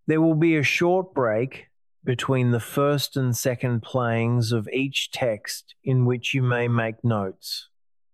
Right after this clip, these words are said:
After you hear text one, you will have six minutes to answer question one in the space provided. You will hear a warning two minutes before the end of this time.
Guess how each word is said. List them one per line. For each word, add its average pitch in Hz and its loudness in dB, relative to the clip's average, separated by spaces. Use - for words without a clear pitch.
After 135 -2
you 139 4
hear 127 2
text - -4
one, 110 -2
you 135 0
will 131 2
have 120 0
six - -4
minutes 120 0
to 123 -4
answer 120 -2
question 117 -2
one 110 0
in 117 2
the 110 0
space 107 -2
provided. 101 -2
You 131 2
will 131 2
hear 165 2
a 175 2
warning 143 2
two 165 0
minutes 139 0
before 123 -2
the 120 0
end 120 0
of 110 -2
this 117 -2
time. 101 -2